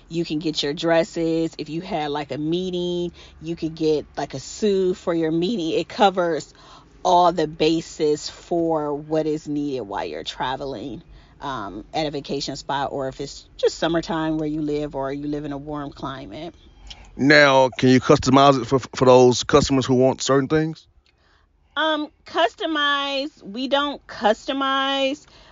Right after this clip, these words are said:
Speaker 1: but, um, if the dollar is right, you know, you customize anything. But what we will, what I will do is, you know, I do have a seamstress that will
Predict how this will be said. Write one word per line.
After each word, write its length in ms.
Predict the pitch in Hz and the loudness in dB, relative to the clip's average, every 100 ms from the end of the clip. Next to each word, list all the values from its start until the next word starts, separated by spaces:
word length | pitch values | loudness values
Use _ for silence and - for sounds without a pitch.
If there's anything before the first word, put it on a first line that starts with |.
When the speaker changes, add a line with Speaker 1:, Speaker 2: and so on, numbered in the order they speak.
| - | -20
Speaker 1:
but, 840 | 147 - 214 220 208 202 - - _ _ - | -2 4 8 8 8 6 2 -14 _ _ -2
um, 840 | 196 190 180 175 165 156 135 - _ | 2 2 2 0 -2 -4 -8 -16 _
if 140 | - 185 | -8 -6
the 80 | 175 | 0
dollar 320 | 190 190 175 | 2 2 2
is 180 | 170 165 | -2 -4
right, 260 | 160 165 | -4 -4
you 120 | 143 | -4
know, 100 | 170 | -6
you 140 | 156 156 | -6 -6
customize 540 | - 170 156 147 151 | -8 -8 -8 -8 -6
anything. 520 | 147 143 147 123 69 - - - | -6 -8 -10 -12 -12 -16 -20 0
But 240 | 170 220 202 | 4 4 6
what 280 | 220 214 | 6 6
we 200 | 196 202 | 2 -6
will, 360 | 185 214 269 277 | 0 4 6 4
what 280 | 202 190 196 | 0 -2 0
I 160 | 185 | 0
will 340 | 180 196 254 262 | 0 2 4 2
do 260 | 190 180 | -2 -4
is, 460 | 170 123 156 156 180 | -4 -4 -6 -6 -8
you 80 | 196 | -4
know, 140 | 180 | -2
I 160 | 156 170 | 0 -2
do 180 | 185 240 | -4 -4
have 220 | 226 165 | -4 -6
a 60 | |
seamstress 680 | 170 - 185 180 - 170 165 | -8 -8 -6 -6 -6 -8 -8
that 260 | - 165 156 | -4 -4 -4
will 460 | 165 165 160 151 | -6 -4 -4 -6